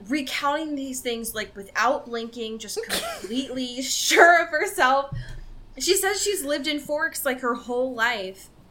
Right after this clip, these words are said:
Speaker 1: and then she says coyote in the, in a way I'd never heard before.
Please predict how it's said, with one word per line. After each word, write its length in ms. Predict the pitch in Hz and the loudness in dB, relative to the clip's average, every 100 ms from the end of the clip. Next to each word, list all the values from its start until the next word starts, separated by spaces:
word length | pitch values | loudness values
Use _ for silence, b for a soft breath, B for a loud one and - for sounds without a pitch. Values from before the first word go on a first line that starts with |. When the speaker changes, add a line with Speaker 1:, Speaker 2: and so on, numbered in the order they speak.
| - | 2
Speaker 1:
and 200 | 254 269 | 4 4
then 140 | 277 277 | 2 0
she 240 | - 285 | -4 -4
says 440 | 262 277 302 311 | -2 0 0 -2
coyote 960 | - - 247 226 240 247 202 180 175 185 - - - _ - - | -8 0 0 2 -2 -2 -6 -10 -12 -16 -20 -20 -20 _ -20 -4
in 140 | 254 254 | 2 2
the, 180 | 247 - - - 311 | 2 -4 -14 -12 -4
in 100 | 269 | 0
a 60 | 254 | 2
way 220 | 254 254 | 2 2
I'd 180 | 247 214 | 0 -2
never 360 | 226 220 220 214 | -2 -2 0 -4
heard 360 | 214 208 190 165 | -2 -2 -2 -8
before. 600 | 175 - 120 131 190 | -10 -8 -6 -4 -6